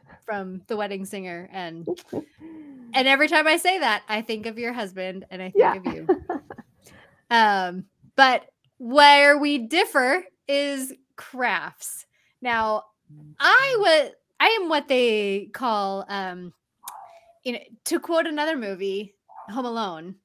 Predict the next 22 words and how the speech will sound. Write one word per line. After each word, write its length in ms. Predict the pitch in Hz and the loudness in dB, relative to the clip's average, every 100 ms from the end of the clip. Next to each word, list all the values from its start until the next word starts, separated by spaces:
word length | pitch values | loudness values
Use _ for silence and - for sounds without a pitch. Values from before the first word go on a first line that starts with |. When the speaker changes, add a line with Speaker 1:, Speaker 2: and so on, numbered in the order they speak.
| _ | _
Speaker 1:
I'm 160 | 233 285 | -4 -4
what 140 | 330 | -4
the 60 | 277 | -4
French 360 | 285 262 240 | -6 -6 -8
call 320 | - 226 196 180 | -10 -8 -8 -10
les 380 | 196 233 254 | -6 -2 -2
incompetents. 680 | 226 - 226 185 - 202 170 _ _ | -4 -8 -10 -10 -12 -16 -18 _ _
Speaker 2:
<laughs> 1000 | 202 - 302 - 262 - 269 - - - | -8 0 2 2 -4 -6 -10 -12 -18 -4
Speaker 1:
When, 200 | 285 349 - - _ - - _ _ _ _ - 659 587 554 494 247 | 2 2 2 -12 _ -20 -20 _ _ _ _ -10 -8 -6 -6 -8 -2
when 200 | 302 302 | 0 0
it 120 | 311 | 0
comes 280 | 311 277 269 | -2 -2 -6
to 120 | 285 | -8
crafts. 460 | 285 220 - - - _ - | -2 -2 -2 -10 -18 _ -8
And 140 | 254 | -4
I'll 120 | 254 | -4
tell 300 | 254 285 302 | -4 -2 -2
a 80 | 320 | -2
little 220 | 302 320 | -4 -6
funny 280 | 330 302 311 | -6 -8 -10
story 600 | 330 233 202 202 202 226 226 | -8 -6 -6 -6 -8 -10 -8
about 340 | 208 190 | -2 -2